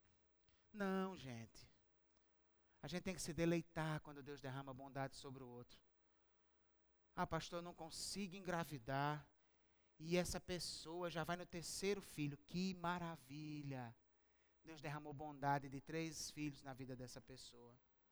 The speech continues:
"Mas, pastor, por que que eu não consigo engravidar?" "Ô, minha irmã, eu não sei. Vamos continuar orando ao Senhor. Mas não condicione sua felicidade a isso. Mas seja feliz, porque a irmã teve o terceiro,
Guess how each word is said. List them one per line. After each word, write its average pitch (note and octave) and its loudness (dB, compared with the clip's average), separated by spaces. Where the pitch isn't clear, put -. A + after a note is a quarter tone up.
"Mas, A3+ 0
pastor, G#3 -2
por - -14
que G#3+ 4
que G#3 -4
eu G#3+ -2
não G#3 -6
consigo F3+ -2
engravidar?" D3+ 4
"Ô, D#3 -2
minha C#3 -10
irmã, B2+ -6
eu D3 -10
não C#3+ -12
sei. B2 -6
Vamos D#3 -2
continuar D#3 0
orando D3 2
ao D3+ -4
Senhor. D3+ 0
Mas C3 2
não D3+ -4
condicione D3+ -6
sua D3+ -4
felicidade C#3+ 2
a E3+ 8
isso. F#3 0
Mas G#3 4
seja G#3 6
feliz, D4 12
porque - 2
a C4+ 12
irmã C#4 8
teve B3+ 4
o C4 -4
terceiro, F#3 2